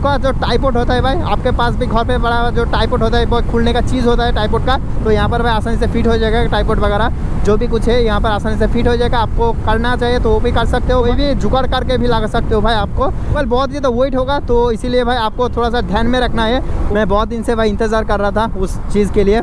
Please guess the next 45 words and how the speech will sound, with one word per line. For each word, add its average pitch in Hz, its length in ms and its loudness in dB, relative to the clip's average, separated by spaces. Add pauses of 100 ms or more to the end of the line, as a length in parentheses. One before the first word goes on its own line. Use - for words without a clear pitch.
(320)
तो 175 80 2
finally 196 340 0
आ 185 140 0
गया। 214 200 -2
तो 190 180 -2
मुझे 202 260 0
भाई 233 160 0
सात 226 240 -4
दिन 233 160 -2
का 254 120 0
time 220 240 0
ले 214 120 2
लिया 196 180 0
भाई। 196 240 0 (480)
मुझे 170 200 2
ये 202 340 2
Amazon 277 400 -2
पे 302 100 0
available 254 440 0
मिल 240 160 -2
जाएगी, 247 240 0
आपको 226 220 0
Flipkart 226 400 0
पे 233 120 2
में 226 160 0
मिल 202 180 0
जाएगी। 214 240 2
इसका 220 260 0
price 196 300 0
ज़्यादा 185 300 -2
नहीं 190 140 -2
है, 247 120 -2 (320)
तो 175 60 2
आप 175 180 0
लोग 196 160 -2
भी 208 80 0
भाई 208 240 -2 (380)
purchase 185 380 -2
कर 196 120 0
सकते 185 240 -2
हो। 214 60 2
यहाँ 175 240 0
पर 202 180 -4
भी 208 120 0
एक 202 180 0